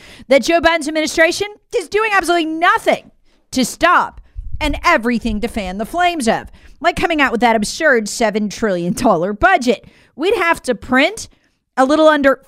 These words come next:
five trillion of it. To give you some idea, Trump's last budget in twenty twenty was just three point five trillion. He's, Biden's not gonna get that. But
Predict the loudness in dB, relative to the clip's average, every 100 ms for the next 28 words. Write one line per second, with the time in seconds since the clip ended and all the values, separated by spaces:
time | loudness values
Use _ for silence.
0 | 0 2 2 0 -6 -4 -2 0 -2 0
1 | 2 4 2 0 -4 -20 _ _ -2 0
2 | 0 0 0 0 2 0 0 -4 -4 -4
3 | 0 0 2 0 0 -4 -4 -6 -4 -4
4 | -4 -4 -6 -6 -14 _ -10 -6 -8 -6
5 | -4 -4 -2 -2 -2 0 2 2 0 0
6 | 0 0 -6 -12 _ _ _ _ _ -2
7 | -2 -2 -10 _ 0 0 0 -2 0 0
8 | 2 4 2 2 -6 -6 -18 _ _ _
9 | _ _ 0 0 0